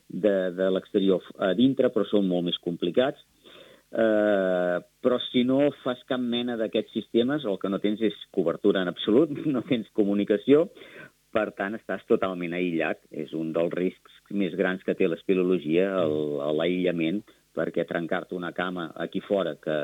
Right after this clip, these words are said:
que no és res, eh, ve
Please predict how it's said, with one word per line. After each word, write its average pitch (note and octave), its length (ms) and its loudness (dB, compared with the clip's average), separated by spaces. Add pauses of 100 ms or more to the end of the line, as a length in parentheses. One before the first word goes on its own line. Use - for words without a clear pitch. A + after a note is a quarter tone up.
que D#2 140 -4
no D#2+ 160 0
és - 80 -2
res, G#2+ 220 0 (560)
eh, D2+ 760 -4
ve D#2+ 220 -2